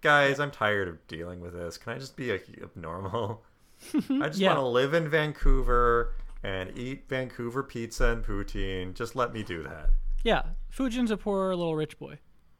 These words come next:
Speaker 1: Yeah, I get that.
Speaker 2: Yeah.
Speaker 1: Actually, I don't get that. I grew up very poor, so fuck
Speaker 2: Yeah,
Speaker 1: that guy.
Speaker 2: no, I don't, I don't, I wouldn't say I get that, but, uh, hey, look. Again, I guess it's, i-,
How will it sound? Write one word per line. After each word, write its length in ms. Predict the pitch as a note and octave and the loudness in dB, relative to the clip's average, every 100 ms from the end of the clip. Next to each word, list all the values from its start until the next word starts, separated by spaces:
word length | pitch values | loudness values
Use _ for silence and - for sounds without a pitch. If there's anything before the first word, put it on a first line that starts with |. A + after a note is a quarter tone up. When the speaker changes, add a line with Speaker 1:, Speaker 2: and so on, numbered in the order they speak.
| - | -4
Speaker 1:
Yeah, 300 | C3 B2 A2+ - | 4 4 2 -4
I 80 | D#3+ | -2
get 160 | A2+ | -2
that. 300 | - F2+ - - - - - | -2 -4 -6 -14 -20 -18 -4
Speaker 2:
Yeah. 220 | F#3 - _ _ _ - | -4 -4 _ _ _ -18
Speaker 1:
Actually, 220 | A2+ A#2 | -4 2
I 60 | G#2 | 4
don't 180 | C#3 - | 4 2
get 140 | G2+ | -2
that. 160 | F2+ E2+ | -2 -2
I 20 | |
grew 140 | G2+ | -2
up 100 | A2 | -2
very 240 | G2+ A2+ E2+ | 0 0 0
poor, 300 | - F2+ E2 | -6 -4 -6
so 220 | - F2 | -4 -6
fuck 180 | D3 D3 | 2 6
Speaker 2:
Yeah, 280 | G3 G3 F3+ | 10 10 10
Speaker 1:
that 100 | F3 | 8
guy. 60 | E3+ | 8
Speaker 2:
no, 100 | F3 | 8
I 160 | F3 | 8
don't, 160 | F#3 F#3+ | 8 8
I 80 | G#3+ | 8
don't, 140 | A#3+ | 8
I 20 | |
wouldn't 220 | A#3 B3 | 6 6
say 60 | A#3 | 6
I 60 | F3+ | 6
get 320 | C#3+ G#3+ A3+ | 6 4 4
that, 420 | D#4+ D#4+ F4 A#3+ | 0 2 2 2
but, 140 | G#3 G3 | 2 4
uh, 1000 | F#3 F3+ F3 F3 E3+ E3+ E3 E3 E3 E3+ F#3 A#3+ | 4 4 4 2 2 0 0 -2 -4 -8 -10 -2
hey, 200 | C#4 B3 | 4 6
look. 220 | A3+ - - - _ _ _ _ _ _ _ _ _ _ _ _ _ _ _ _ - | 6 4 -8 -20 _ _ _ _ _ _ _ _ _ _ _ _ _ _ _ _ -2
Again, 480 | G#3 A#3 G#3+ G3+ G#3+ | 4 6 6 2 -4
I 200 | B3 G#3+ | -4 -2
guess 320 | G#3 C#4 - - | 4 4 4 0
it's, 300 | G#3 - F#3+ | 0 -2 -8
i-, 40 | A#3 | -2